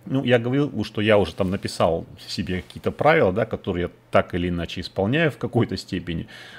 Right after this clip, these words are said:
Ну, вот по Чавесу было правило не поддаваться очарованию последнего боя, который он провел неплохо, в общем-то. Страшновато было на Гордона ставить, но опять же, че там у меня было, какие были коэффициенты? По-моему, на Гордона немножко вырос. Гордон был два шестнадцать, забрал я, ну, там примерно за столько же.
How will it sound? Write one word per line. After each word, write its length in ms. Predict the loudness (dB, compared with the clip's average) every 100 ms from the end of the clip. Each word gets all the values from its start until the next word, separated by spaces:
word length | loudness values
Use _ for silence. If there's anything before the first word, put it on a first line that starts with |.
| -4
Ну, 100 | 2
вот 180 | 2 2
по 80 | 0
Чавесу 440 | 6 6 6 0
было 220 | 0 2
правило 360 | 2 4 4 6
не 120 | 2
поддаваться 560 | 0 0 4 4 4 -2
очарованию 500 | -2 0 2 0 -2
последнего 500 | -6 -4 -2 0 -2
боя, 260 | 0 2 2
который 380 | -2 -4 -4
он 160 | -4 -6 -10
провел 280 | -2 0 0
неплохо, 460 | -2 -2 -2 0 2
в 60 |
общем-то. 480 | 2 -2 -6 -4 -6 -8 -20 _ _ -20 -20 -20 -20 -20 -10
Страшновато 580 | -2 -2 4 4 4
было 180 | 2 2
на 120 | 2
Гордона 360 | 2 2 2 -2
ставить, 280 | 4 2 4
но 140 | 0
опять 320 | 0 4 4
же, 180 | 2 -10 -12 -20 _ _ _ -20 -20 -12
че 140 | -8
там 160 | -6 -4
у 60 | -4
меня 260 | -4 -6
было, 220 | -6 -8
какие 280 | -8 -10 -8
были 200 | -6 -6
коэффициенты? 600 | -8 -14 -14 -10 -10 -12
По-моему, 280 | -8 -4 -2
на 100 | -2
Гордона 320 | 0 0 0
немножко 440 | -2 -2 -6 -6 -4
вырос. 400 | 0 -2 -4 -16 _ -20 -20 -20 _
Гордон 400 | -6 -4 -2 -4
был 140 | -4 -4
два 160 | -6
шестнадцать, 560 | -6 -10 -4 -4 -4 -8
забрал 380 | -8 0 0 0
я, 80 |
ну, 120 | -4 0
там 180 | 0
примерно 340 | 0 -2 -2 -4
за 80 | -8
столько 340 | -10 -10 -10
же. 120 | -12